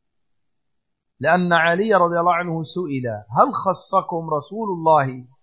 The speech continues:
صلى الله عليه وسلم بشيء؟" يعني هل خصكم رسول الله صلى الله عليه وسلم بشيء؟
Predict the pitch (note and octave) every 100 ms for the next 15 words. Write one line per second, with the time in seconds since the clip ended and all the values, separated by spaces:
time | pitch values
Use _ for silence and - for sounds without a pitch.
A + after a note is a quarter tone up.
0 | _ _ _ _ - A3 F#3+ E3 E3+ D#3+
1 | D3 D#3+ D#3+ D#3 D3 - E3 D#3 D3 C#3+
2 | C3+ C3 - D3 E3 F3+ F#3 _ _ _
3 | _ _ _ _ _ _ _ _ _ _
4 | _ - A2 B2+ B2+ F#3+ - D#3 - E3
5 | D3+ D3+ D3+ C3+ - G3 E3+ E3 D#3 C#3
6 | C3+ D#3+ D#3+ D3 C3 A#2+ - C#3 E3+ F3+
7 | _